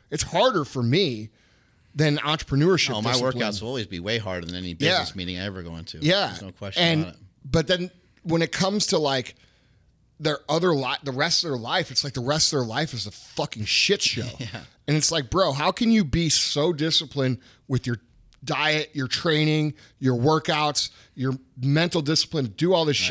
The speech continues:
Speaker 1: shit, but you can't get your fucking regular life in order to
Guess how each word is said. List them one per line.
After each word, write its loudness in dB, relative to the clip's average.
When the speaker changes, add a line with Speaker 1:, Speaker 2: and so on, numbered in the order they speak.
Speaker 1:
shit, -10
but 2
you 2
can't -2
get -2
your -2
fucking -2
regular 2
life -2
in 0
order 2
to -4